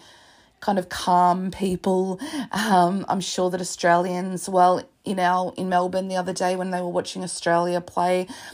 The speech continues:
supporters were punching on with each other. Um, it really creates that in,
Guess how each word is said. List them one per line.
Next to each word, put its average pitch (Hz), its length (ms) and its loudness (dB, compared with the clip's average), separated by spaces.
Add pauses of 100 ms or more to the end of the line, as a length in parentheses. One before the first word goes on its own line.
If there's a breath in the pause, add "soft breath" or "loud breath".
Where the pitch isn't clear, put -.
supporters 180 800 0
were 180 160 2
punching 180 420 -4
on 185 140 -2
with 185 160 -4
each 190 300 -4
other. 180 420 4 (400 loud breath)
Um, 185 300 2
it 185 220 -4
really 202 300 -2
creates 180 540 -2
that 185 280 2
in, 185 440 -4